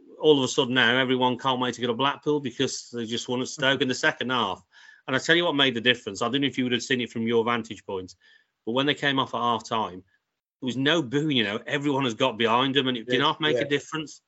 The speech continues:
Speaker 2: Yeah, I put a tweet out. Yeah, I was quite taken by that.
Speaker 1: Yeah.
Speaker 2: Actually, 'cause it could, could, you know, where that tunnel is in the corner there, it could be very different, couldn't it?
Speaker 1: Listen, I, I've been there on the terraces and booed 'em, and I've also been there as a kit man walking past when we've won. It can be a
Speaker 2: Yeah.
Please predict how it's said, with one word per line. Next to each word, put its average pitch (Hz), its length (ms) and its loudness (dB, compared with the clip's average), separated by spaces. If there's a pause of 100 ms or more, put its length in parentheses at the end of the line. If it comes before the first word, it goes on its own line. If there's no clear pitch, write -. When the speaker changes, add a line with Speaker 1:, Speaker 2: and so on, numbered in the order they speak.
(140)
Speaker 2:
Yeah, 117 220 -2
I 113 40 -4
put 123 200 -6
a 120 40 -8
tweet 110 280 -6
out. 110 220 -4
Yeah, 113 180 -2
I 120 80 -2
was 127 180 -8
quite - 220 -6
taken 123 380 -4
by 131 160 -6
that. 80 160 -12 (320)
Speaker 1:
Yeah. 123 340 0
Speaker 2:
Actually, 90 360 -16
'cause 107 140 -10
it 123 100 -10
could, - 360 -4
could, 147 200 0
you 139 80 -2
know, 123 80 -2
where 127 200 0
that 123 140 -4
tunnel 120 240 -6
is 104 140 -6
in 107 60 -6
the 104 80 -10
corner 107 260 -8
there, 101 140 -2
it - 100 -10
could 117 160 -10
be 113 80 -8
very 110 240 -2
different, 107 380 -12
couldn't 110 200 -12
it? 107 80 -20 (300)
Speaker 1:
Listen, 120 340 -2
I, 113 100 2
I've 107 320 0
been 120 200 -2
there 117 200 4
on 110 100 -2
the 113 80 -2
terraces 113 600 0 (280)
and 113 160 -6
booed 113 240 4
'em, 110 100 -2
and 113 100 2
I've 117 100 0
also 113 320 0
been 113 200 -2
there 110 160 2
as 104 100 -2
a 107 40 -12
kit 131 220 -4
man 113 180 -2
walking 107 320 -4
past 113 280 -6
when 110 120 0
we've 104 160 -6
won. 117 300 0 (340)
It 107 140 -14
can 107 100 -8
be 107 80 -2
a - 20 0
Speaker 2:
Yeah. 104 60 -4